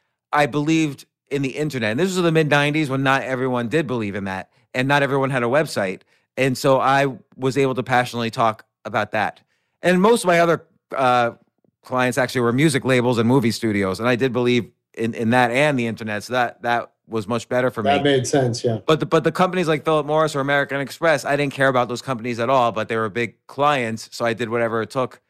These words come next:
Speaker 1: to get them. But I felt really, really bad about myself. I mean, I had to see a therapist 'cause I felt like I didn't, it's like that classic Charlie Sheen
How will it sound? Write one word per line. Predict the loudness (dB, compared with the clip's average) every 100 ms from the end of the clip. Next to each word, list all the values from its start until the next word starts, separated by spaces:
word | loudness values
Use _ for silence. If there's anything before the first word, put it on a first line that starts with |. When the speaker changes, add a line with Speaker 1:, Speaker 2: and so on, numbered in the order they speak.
| _ _ _ -10
Speaker 1:
to | -2
get | -2 -2
them. | -2
But | -2
I | 0
felt | 0 -2
really, | -4 -4 -2 0
really | 0 2 2 0 -4 _ _ _ _ _
bad | 0 0
about | 2 0 -2
myself. | -6 -4 -4 -2
I |
mean, | -2
I | 0
had | 0
to | -2
see | -2
a | -2
therapist | 2 2 2 -2 -6
'cause | -8
I | -6
felt | -2 0
like | 2 0 0
I |
didn't, | 0 -2 -4 -12 _ _
it's | -10 -4
like | 0
that | 0 -4
classic | -2 0 0 -4 -4
Charlie | 0 2 2 -2
Sheen | -4 -2 -2 -2